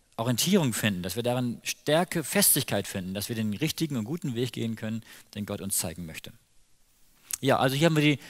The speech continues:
die tote Kirche im Mittelalter, das fahle Pferd. Und, ähm, diese Macht ist so furchtbar gewesen im Mittelalter. Über tausend Jahre, über tausendzweihundertsechzig Jahre lang hat sie die Macht gehabt.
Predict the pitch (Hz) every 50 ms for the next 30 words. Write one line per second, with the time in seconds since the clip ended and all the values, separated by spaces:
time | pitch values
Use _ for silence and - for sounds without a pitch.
0 | - - - 131 113 - 180 185 175 156 - 190 190 156 127 143 165 165 165 139
1 | 156 180 - 220 233 185 147 127 - - 131 131 131 127 - - 107 82 - -
2 | - - - _ _ _ _ - _ _ - _ _ _ _ _ _ _ - -
3 | - - - - - - _ - - 127 131 - - - - - 117 131 120 117
4 | 117 120 110 - _ - - - - - _ _ _ - 107 127 170 175 190 165
5 | 135 110 - - - - - - - - - - - - - - - - _ _
6 | _ _ - 135 - - - 175 208 202 - 196 175 143 - - - 90 87 90
7 | 90 92 92 90 82 85 78 85 101 110 - 110 87 87 90 - 87 - 135 135
8 | 147 147 - - 151 147 165 170 165 147 160 123 117 107 104 98 85 78 76 -
9 | 107 113 110 - 120 127 139 135 - - 127 123 117 117 117 - 123 113 113 101
10 | 92 95 90 87 85 90 - 104 101 - - 87 95 95 92 85 - - - 90
11 | 80 - - - -